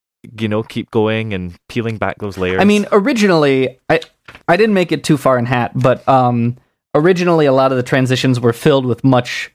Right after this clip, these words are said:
Speaker 2: more quote-unquote topical
Speaker 1: Yeah.
Speaker 2: references about the years. Um,
Speaker 1: Yeah.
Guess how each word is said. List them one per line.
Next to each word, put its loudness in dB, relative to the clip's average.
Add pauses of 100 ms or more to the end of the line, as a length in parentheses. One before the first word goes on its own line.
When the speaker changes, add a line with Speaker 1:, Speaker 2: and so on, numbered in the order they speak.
Speaker 2:
more 2
quote-unquote 0
topical 0
Speaker 1:
Yeah. 4
Speaker 2:
references 0
about 2
the -6
years. 0 (420)
Um, 2
Speaker 1:
Yeah. 0